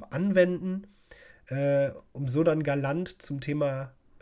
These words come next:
Nazis überzuleiten. Das Power-Thema Nazis geht immer, finde ich.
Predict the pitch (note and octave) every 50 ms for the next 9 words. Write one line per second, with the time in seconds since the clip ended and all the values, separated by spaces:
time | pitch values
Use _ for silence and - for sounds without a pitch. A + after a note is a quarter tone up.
0 | - - - C3 C#3 D#3 F#3+ G3 - D3+ C#3 B2 - G#2 G2+ F#2+ F#2 G2+ - A2
1 | F#2 F2 E2 E2+ F2+ F2 - A#2 A#2+ A#2+ - - - - - D#3 D#3 D3+ D#3+ D3+
2 | - E3+ D3+ D3 C#3+ C3 B2+ C3 C3 C#3+ C#3+ - C#3 C3 B2 - - A#2+ - C3+
3 | C#3+ A#2+ G2 - - D#2+ E2 F2+ A#2 B2+ -